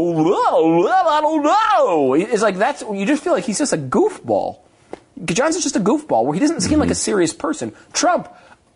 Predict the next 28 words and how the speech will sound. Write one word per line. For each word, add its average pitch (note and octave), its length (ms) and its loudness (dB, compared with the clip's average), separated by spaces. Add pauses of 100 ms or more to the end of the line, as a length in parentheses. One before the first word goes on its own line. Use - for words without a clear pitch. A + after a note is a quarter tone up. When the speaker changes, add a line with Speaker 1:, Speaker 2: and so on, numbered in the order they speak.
(140)
Speaker 1:
on F3+ 100 0
the E3 60 2
other C#4+ 120 2
side C#3+ 180 0
of B2 40 2
that, - 380 -4 (500)
comes C#3+ 260 -4
off F#3 200 0
s-, - 160 -10 (160)
very C3+ 380 -2
powerful C3+ 560 0
and, A2 160 -4 (340)
and, A#2+ 340 -2
and, G#2+ 320 0
uh, G2+ 260 0
and, G2+ 280 -4
and G#2+ 160 -6
confident. D#3 520 -4 (240)
He G#3 120 0
just F#3 140 0
doesn't D#3+ 200 0
have D3 220 -4
anything D3 560 0
that B2+ 100 -2
he's C3 120 -4
confident B2+ 460 -2
about. D#3 380 -2 (680)
Um, B2+ 260 0